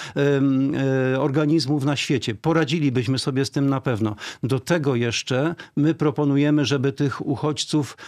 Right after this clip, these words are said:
odwieźć do krajów, e, pochodzenia, tych, e, tych imigrantów, tych, e, tych nielegalnych imigrantów, bo tam jest ich miejsce. Ich kraje na nich czekają. Przecież to są ręce młodych, najczęściej mężczyzn, którzy powinni pracować w swoich krajach.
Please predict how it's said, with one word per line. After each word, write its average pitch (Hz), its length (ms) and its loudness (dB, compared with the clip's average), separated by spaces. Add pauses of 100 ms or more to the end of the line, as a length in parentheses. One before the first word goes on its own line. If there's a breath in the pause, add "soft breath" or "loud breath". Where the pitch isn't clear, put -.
(220 loud breath)
odwieźć 175 640 0
do 156 140 0
krajów, 151 520 0 (440)
e, 127 40 -2
pochodzenia, 127 600 0
tych, 143 220 -2
e, 143 380 2
tych 135 200 0
imigrantów, 143 640 2
tych, 120 240 -4 (260 loud breath)
e, 135 220 0
tych 131 200 -2
nielegalnych 139 600 2
imigrantów, 127 540 0
bo 143 120 -2
tam 165 300 0
jest 170 260 2
ich 127 140 -2
miejsce. 156 540 2 (240)
Ich 165 280 -2
kraje 170 440 2
na 156 200 4
nich 165 220 2
czekają. 156 440 0
Przecież 147 360 -4
to 165 160 0
są 160 260 2 (260 loud breath)
ręce 160 420 2
młodych, 151 420 2
najczęściej 151 580 0
mężczyzn, 160 640 2
którzy 156 400 0 (240 loud breath)
powinni 160 460 2
pracować 147 560 -2
w - 40 -8
swoich 135 360 -2
krajach. 127 480 -2